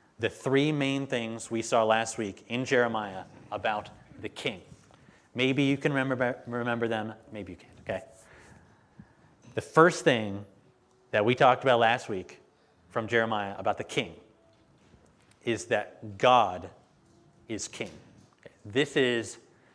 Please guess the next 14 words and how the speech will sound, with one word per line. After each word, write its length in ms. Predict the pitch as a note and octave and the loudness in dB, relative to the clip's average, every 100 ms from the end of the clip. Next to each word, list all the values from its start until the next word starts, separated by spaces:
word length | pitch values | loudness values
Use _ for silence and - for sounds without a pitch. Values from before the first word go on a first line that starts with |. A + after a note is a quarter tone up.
| _ | _
foundational 880 | - C#3+ B2 A#2 C3+ C#3 C#3 A#2 A2 | 2 2 2 0 0 0 -2 -2 -2
to 160 | - | 0
the 80 | A#2 | 0
whole 640 | A2 - C3 C3 C3+ - - - - - _ - | 0 4 4 6 2 -2 -20 -20 -20 -20 _ -6
Bible's 680 | A2 A#2 B2+ A#2 A#2+ G#2+ | 4 6 6 4 2 2
view 520 | F#2+ A#2+ C3 A#2+ G#2+ G#2 | -2 0 2 2 2 2
of 200 | A2 - | 0 0
any 300 | C3+ D3 D#3+ | 0 2 2
human 460 | C#3+ C#3+ B2+ A2+ A2 | 2 2 2 -2 -4
king. 240 | C3 F2 - _ _ - _ _ G#2+ | -6 -6 -14 _ _ -20 _ _ 4
It 80 | |
all 160 | B2+ C#3+ | 8 8
starts 480 | - D#3+ D#3+ D#3+ - | 4 4 6 4 0
with 240 | A2 G#2 | 2 2